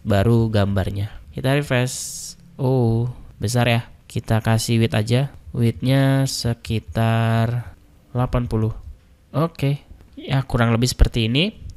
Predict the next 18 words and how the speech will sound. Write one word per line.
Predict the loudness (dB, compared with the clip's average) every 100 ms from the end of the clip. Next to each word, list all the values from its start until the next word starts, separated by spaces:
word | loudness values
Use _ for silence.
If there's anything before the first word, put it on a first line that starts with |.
| -16 -6
Gimana, | 0 2 0
teman-teman? | -2 -2 -2 -2 -6 -8 -8 -10 -2 4
Jadi | 4
itu | 4 2
dia. | 4 4 2 -2 _ -4
Kalau | 2 4 6 4 2 -4 -4
teman-teman | -2 0 0 -2 -2 -6 -10 -16 _
menggunakan | 0 4 6 4 2 0 0 0
P | 0
H | 2 2
P | 2 2 0 -8 -20 _ 0
dalam | 2 4 4 2 0
mengambil | 0 0 2 2 2
data | 2 0 0 0 0
json-nya. | 0 -2 -2 -4 -4 -6 -10 -16 -6
Kita | -2 2 2
akan | 2 0 0
coba | 0 2 2 4 2 2